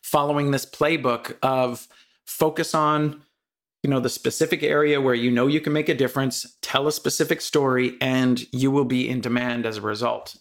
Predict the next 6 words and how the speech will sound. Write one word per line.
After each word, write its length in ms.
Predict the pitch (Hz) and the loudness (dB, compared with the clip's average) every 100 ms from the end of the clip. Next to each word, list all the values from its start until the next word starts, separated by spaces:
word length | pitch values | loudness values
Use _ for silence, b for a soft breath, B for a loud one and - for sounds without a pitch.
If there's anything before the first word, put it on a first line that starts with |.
| - | -2
And 260 | 120 120 | 0 0
I 120 | 120 123 | -2 -2
think 340 | 170 143 - _ _ | -2 -4 -6 _ _
that 320 | 151 151 160 | -2 0 2
book 220 | 147 151 135 | 0 0 2
was 640 | 131 123 120 - - | 2 2 -2 -6 -10